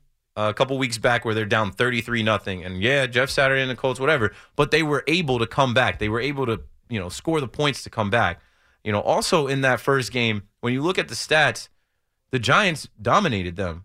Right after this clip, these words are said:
Well, not dominated them, but they, they, if you look at the stats, the Giants had four hundred and forty-four total yards to the Vikings' three hundred and fifty-three. They had three hundred and nineteen passing yards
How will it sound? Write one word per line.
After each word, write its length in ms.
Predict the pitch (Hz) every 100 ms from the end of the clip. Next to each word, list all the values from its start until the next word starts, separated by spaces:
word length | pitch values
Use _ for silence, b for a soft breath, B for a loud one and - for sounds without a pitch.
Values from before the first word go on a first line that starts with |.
| _
Well, 100 | 190
not 180 | 233 131
dominated 440 | 139 214 117 98
them, 120 | 98
but 140 | 98 117
they, 200 | 180 - _ _ _ _ -
they, 220 | 214 - - _ _ -
if 120 | 156
you 80 | 214
look 120 | 247
at 80 | 190
the 40 |
stats, 420 | 123 180 131 101 - _ _ _ _
the 80 | 127
Giants 340 | 196 208 190
had 220 | 175 120
four 260 | - 196 196
hundred 240 | 180 170
and 100 | 143
forty-four 460 | 165 160 147 151 139
total 340 | - 131 123
yards 460 | 117 113 104 98 - _ _ -
to 100 | 143
the 80 | 123
Vikings' 460 | 139 143 139 113
three 180 | - 135
hundred 300 | 123 113 104
and 100 | 95
fifty-three. 640 | 120 98 98 - 90 85 _ _ _ _ _ _ _ _ _ _ _ _ _ _ _ _ _
They 120 | 123
had 220 | 139 135
three 160 | 175 190
hundred 240 | 185 175
and 140 | 160 156
nineteen 400 | 160 156 160 147
passing 400 | 160 147 143 127
yards 540 | 110 104 101 90 -